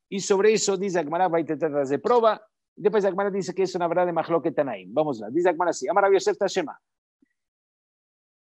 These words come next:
Estou na primeira linha das largas. Amar Rabi Yosef Tashema, Achal Grogeret Veshirem Lo Tmarim. Uma pessoa comeu trumá Grogeret. Grogeret quer dizer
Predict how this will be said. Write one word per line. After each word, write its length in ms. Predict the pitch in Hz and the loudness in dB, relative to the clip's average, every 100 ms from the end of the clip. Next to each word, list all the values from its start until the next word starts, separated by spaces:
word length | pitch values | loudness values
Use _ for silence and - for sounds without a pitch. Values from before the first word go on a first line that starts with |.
| _ | _
Estou 140 | - | 0
na 100 | 170 | 2
primeira 340 | 247 180 202 202 | 2 2 2 2
linha 160 | 196 | 2
das 180 | 185 151 | 2 0
largas. 340 | 147 107 107 160 | 0 -2 -2 0
Amar 140 | 190 | 4
Rabi 140 | 196 | 4
Yosef 260 | 196 - 202 | 2 0 -2
Tashema, 380 | 202 185 156 120 | -2 -4 -6 -6
Achal 260 | - 214 | -2 0
Grogeret 500 | 196 208 185 208 196 | 2 2 2 0 0
Veshirem 380 | 165 170 175 202 | -4 -6 -2 -2
Lo 160 | 196 185 | -2 -4
Tmarim. 420 | 156 170 143 123 _ _ _ _ _ _ _ _ _ _ _ - | -2 -2 -2 -10 _ _ _ _ _ _ _ _ _ _ _ -14
Uma 140 | 135 | -10
pessoa 560 | 147 143 202 190 160 143 | -8 -2 4 4 4 0
comeu 300 | 160 180 180 | -4 -4 -4
trumá 440 | 175 160 175 190 165 | -2 -2 0 -2 -2
Grogeret. 580 | 147 175 156 131 110 107 | -2 -2 -2 -4 -6 -6
Grogeret 540 | 139 147 175 190 175 | -4 -2 -2 -2 -4
quer 120 | 151 | -6
dizer 440 | 131 156 180 180 | -2 0 0 -2